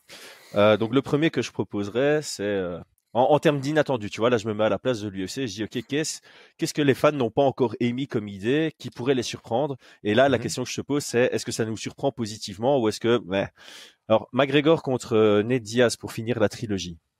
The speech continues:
Speaker 2: Ouais, moi, ça me, d'office, c'est un com-, là, tu vois, on serait sur un combat, euh, un combat légendaire, entre guillemets, combat de légende, même si les deux, euh, enfin, ça reste aussi des légendes avec, tu vois. Là, clairement,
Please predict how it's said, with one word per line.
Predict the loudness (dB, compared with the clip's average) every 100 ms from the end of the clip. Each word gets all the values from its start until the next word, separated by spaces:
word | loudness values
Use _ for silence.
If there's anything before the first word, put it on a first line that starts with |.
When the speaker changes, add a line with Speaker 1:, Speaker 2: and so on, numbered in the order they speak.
| _ _ _ _ _
Speaker 2:
Ouais, | -2 2 2 0
moi, | -4 -6
ça | -6
me, | -6 -6 -8 -8 -10 -12 -14 -20 _ -20
d'office, | -6 -2 -2 0 -2
c'est | 2 2
un | 2
com-, | -2 -6 -6
là, | 2 2
tu | 2 0
vois, | 0
on |
serait | 0 -2
sur | 0 -2
un | -2
combat, | -2 0 2 4
euh, | 4 2 -4 -20 -18 -6
un | -4
combat | -2 2 4
légendaire, | 4 0 2 2 4
entre | 2 -2 -4
guillemets, | -2 -2 -2
combat | 0 0
de | 0
légende, | -2 0 0 0 -2 -10 -20 _
même | 0 0
si | 0 -2
les | -2
deux, | -2 0 2
euh, | 2 2 0
enfin, | -4 -6 -6
ça | -6
reste | -6 -6
aussi | -6 -4
des |
légendes | -4 -4 -4
avec, | -4 -6 -14
tu | -12
vois. | -10 -10 -12 -14 -14 -18 0
Là, | 2 2
clairement, | 0 0 0 -4 -8